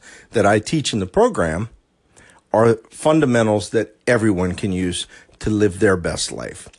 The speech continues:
So I wanted to tell you a little bit about myself. As I said I would at the end of the last episode, I'm fifty-four, and I live in a tiny little country town in southwestern Pennsylvania.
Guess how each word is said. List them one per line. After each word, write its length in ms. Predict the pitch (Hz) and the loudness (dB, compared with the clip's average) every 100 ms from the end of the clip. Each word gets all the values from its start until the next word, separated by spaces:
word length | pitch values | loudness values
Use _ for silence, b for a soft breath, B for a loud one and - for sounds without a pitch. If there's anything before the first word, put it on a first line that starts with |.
| B B B | B B B
So 180 | - 147 | 2 4
I 20 | |
wanted 280 | 226 294 240 | 4 2 0
to 40 | |
tell 140 | - | 2
you 140 | 160 123 | 4 4
a 20 | |
little 200 | 113 135 | 2 0
bit 120 | 127 | 2
about 300 | 113 117 120 | 2 2 2
myself. 500 | 123 131 - 98 104 | 0 -2 0 0 2
As 200 | 107 101 | 0 0
I 100 | 107 | 0
said 280 | 107 - 107 | 0 2 2
I 120 | 117 | 2
would 240 | 123 98 101 | 2 -2 -6
at 120 | 113 | -6
the 120 | 101 | -4
end 140 | 98 | -2
of 100 | 104 | -4
the 60 | 95 | -4
last 340 | 87 95 92 | -2 -2 -4
episode, 580 | 95 78 87 - 78 101 - _ _ _ _ _ _ _ - _ | -6 -6 -8 -6 -6 -6 -10 _ _ _ _ _ _ _ -20 _
I'm 180 | 123 127 | -2 -2
fifty-four, 720 | 110 123 113 196 - 104 113 139 B B B B | 0 -2 -2 -4 -2 0 0 -4 B B B B
and 440 | 120 120 123 120 120 | 0 2 4 2 0
I 120 | 131 | 2
live 180 | 135 131 | 4 4
in 60 | 117 | 2
a 80 | |
tiny 400 | 101 - 101 139 | 0 -2 0 2
little 240 | 127 131 139 | 2 0 -2
country 440 | - 113 117 147 | -4 -4 -2 -2
town 300 | 143 101 104 | -2 -2 -2
in 80 | 113 | -4
southwestern 640 | - 90 87 90 87 104 | -4 -6 -6 -8 -6 -8
Pennsylvania. 640 | 98 101 95 95 87 73 | -6 -6 -6 -8 -8 -8